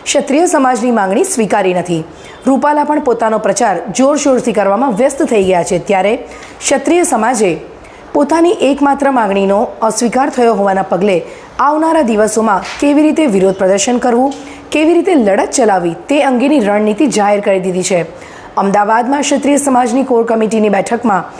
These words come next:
નવસો ઉપરાંતના સભ્યો, આગેવાનોએ ચર્ચા વિચારણા કર્યા પછી લડતના કાર્યક્રમો જાહેર કર્યા છે. આ કાર્યક્રમોમાં સૌથી મોટી અને ગંભીર બાબત એ છે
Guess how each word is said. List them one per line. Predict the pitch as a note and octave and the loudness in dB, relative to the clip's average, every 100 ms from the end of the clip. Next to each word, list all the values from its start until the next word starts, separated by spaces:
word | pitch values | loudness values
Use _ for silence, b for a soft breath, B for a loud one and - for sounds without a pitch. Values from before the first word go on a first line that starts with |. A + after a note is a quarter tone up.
| B B B B B | B B B B B
નવસો | A3 C4 C#4 D4+ E4+ E4+ | 4 4 2 0 0 0
ઉપરાંતના | - A3+ A3+ B3 | 0 0 0 -2
સભ્યો, | - G#3 E3+ G#3+ A#3+ - | -2 -2 2 2 2 0
આગેવાનોએ | G#3+ G#3 A#3 G#3+ A3 A#3 | -2 0 2 2 0 0
ચર્ચા | A3+ F3+ B3+ B3 | 0 0 0 0
વિચારણા | G#3 G3+ G3+ G#3 | -2 -2 0 -2
કર્યા | G3+ F#3 G3+ | 0 0 2
પછી | F#3+ - F#3 D#3 B B B A3+ | 0 0 -2 -4 B B B 0
લડતના | C4 C#4+ D4+ C#4+ | 2 0 -2 -2
કાર્યક્રમો | A#3 G#3+ G#3 G3 A#3 | 0 0 0 0 0
જાહેર | G#3 F3+ G3 | 0 0 -2
કર્યા | G3 F#3 F3 | 0 0 0
છે. | F#3 E3+ - B B B | 0 -2 -6 B B B
આ | G#3+ | -2
કાર્યક્રમોમાં | G#3+ G3+ G#3 G#3+ A3 A#3 B3 | 0 0 0 0 0 0 0
સૌથી | - A#3+ A#3 D4+ | 0 0 2 2
મોટી | C4+ B3+ C#4 | 2 2 0
અને | A#3 A#3+ | 0 0
ગંભીર | G#3 F#3+ F#3+ A#3+ | 0 0 2 2
બાબત | A3+ A#3 A#3 | 2 0 0
એ | A#3 | 0
છે | C4+ G3+ | 0 0